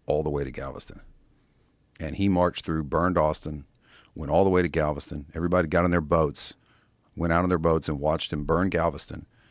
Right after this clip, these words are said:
Ex-, then they went in and looted all the stores and found these parasols. You know, you could sit there and block the sun. And the Comanche thought, "That's the frickin' smartest thing.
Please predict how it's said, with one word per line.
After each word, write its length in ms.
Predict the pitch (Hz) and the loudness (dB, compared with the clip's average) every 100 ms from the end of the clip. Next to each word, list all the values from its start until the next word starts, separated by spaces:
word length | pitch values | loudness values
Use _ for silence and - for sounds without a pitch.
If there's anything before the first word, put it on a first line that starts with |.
| _ - | _ -14
Ex-, 160 | 78 - | -12 -6
then 160 | 80 | -2
they 100 | 85 | 0
went 220 | 82 90 | 2 2
in 100 | 90 | 0
and 180 | 85 78 - - | -2 -6 -12 -16
looted 300 | - 90 90 | -2 2 4
all 100 | 87 | 4
the 80 | 76 | 2
stores 520 | - - 85 76 - - _ _ _ _ _ _ _ - | -2 -2 0 0 -4 -12 _ _ _ _ _ _ _ -6
and 320 | 82 76 71 - _ | -4 -2 -6 -12 _
found 320 | - 90 90 82 | -4 0 0 0
these 140 | 78 | -4
parasols. 640 | - 107 - - - - - _ _ _ _ _ _ - | -4 -4 -4 -8 -12 -16 -20 _ _ _ _ _ _ -12
You 60 | |
know, 100 | 76 - _ _ _ _ _ | -12 -14 _ _ _ _ _
you 80 | - | -20
could 100 | - | -10
sit 160 | - | -8
there 100 | - | -6
and 80 | 76 | -6
block 240 | 80 73 - | -4 -4 -6
the 80 | |
sun. 380 | 58 98 95 - - - _ _ _ _ _ _ _ | -10 -10 -10 -14 -20 -20 _ _ _ _ _ _ _
And 140 | 90 73 | -8 -8
the 40 | |
Comanche 360 | - 90 90 - | -4 -4 -4 -8
thought, 220 | - - | -16 -16
"That's 200 | - - | -18 -16
the 120 | - - _ _ _ _ - | -18 -18 _ _ _ _ -18
frickin' 360 | - - - | -18 -16 -12
smartest 520 | - - - - - | -10 -10 -12 -12 -14
thing. 300 | - 160 139 | -14 -14 -14